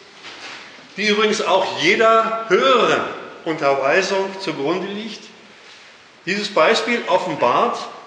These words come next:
dass sie auf dem korrespondierenden Verhältnis, korrespondierenden Verhältnis von zwei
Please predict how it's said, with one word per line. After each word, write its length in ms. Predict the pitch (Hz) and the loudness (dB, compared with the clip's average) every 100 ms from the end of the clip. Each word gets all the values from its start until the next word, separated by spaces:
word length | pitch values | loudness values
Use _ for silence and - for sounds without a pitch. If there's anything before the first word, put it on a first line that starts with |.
| - - - - - - - - - - - - - - | -20 -18 -20 -20 -20 -20 -20 -20 -20 -20 -20 -20 -20 -6
dass 140 | 170 165 | 0 2
sie 120 | 208 | 4
auf 200 | 202 - | 2 2
dem 180 | 190 185 | 0 2
korrespondierenden 1000 | 196 202 202 - 190 180 190 254 233 233 | 2 2 0 2 0 0 0 0 0 -2
Verhältnis, 680 | - 190 165 170 175 190 180 | 2 2 4 2 0 -6 0
korrespondierenden 920 | 185 180 175 175 156 175 220 202 185 | 2 2 0 -2 -4 -4 -2 -2 -4
Verhältnis 580 | 185 160 175 180 175 - | -2 0 0 -2 -6 -6
von 300 | - 156 - | -2 -4 -4
zwei 520 | - 131 127 139 | -2 2 4 4